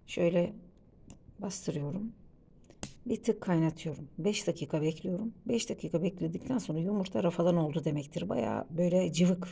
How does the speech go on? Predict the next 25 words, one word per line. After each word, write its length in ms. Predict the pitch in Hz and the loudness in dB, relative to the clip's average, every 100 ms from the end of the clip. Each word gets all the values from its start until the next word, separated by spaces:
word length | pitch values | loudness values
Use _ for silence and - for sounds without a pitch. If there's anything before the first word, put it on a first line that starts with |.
| - - - | -14 -16 -6
olarak. 420 | 147 151 - - - - - - - - | -4 -4 -4 -8 -20 -20 -20 -20 -20 -8
Daha 160 | 175 247 | -4 -4
sonra 420 | 247 110 113 113 - - - - - | 0 0 0 -2 -8 -20 -20 -20 -20
fişi 280 | - 202 226 | -6 -2 0
tekrar 400 | 254 254 170 156 | 2 2 4 2
takıyorum 460 | 156 - 151 147 151 | 0 -4 -4 -2 -4
sevgili 380 | - 139 160 143 | -4 -4 -2 -4
arkadaşlar. 520 | 143 170 170 - 175 | -6 -8 -8 -4 2
Her 100 | 160 | 2
seferinde 420 | - 151 147 147 | 2 -2 -2 -4
çıkartıyorum 560 | - - 147 - 165 143 | -6 -4 -4 -2 -2 -2
çünkü 340 | - 156 143 | -6 -8 -4
gördüğünüz 520 | 160 156 156 160 - | -2 -2 -2 -4 -4
gibi 240 | 160 - - - - - | -10 -10 -10 -14 -20 -10
su 160 | - | -6
sızdırıyor 520 | 190 165 139 143 147 143 | -4 -4 -8 -8 -8 -6
şu 180 | - | -8
alt 160 | 151 - | -10 -8
tarafları. 520 | 151 151 - 180 247 - - - - - - - - - | -6 -6 -8 -6 -6 -8 -16 -20 -20 -20 -20 -20 -20 -6
Daha 160 | 240 254 | 0 0
sonra 380 | - 226 220 196 | 0 0 0 0
beş 240 | 233 - | 0 -2
dakika 320 | 208 180 - | -8 -6 -2
daha 160 | 196 208 | -2 -2
kaynatıyorum. 720 | - 196 185 185 202 214 | -2 0 2 0 -4 -4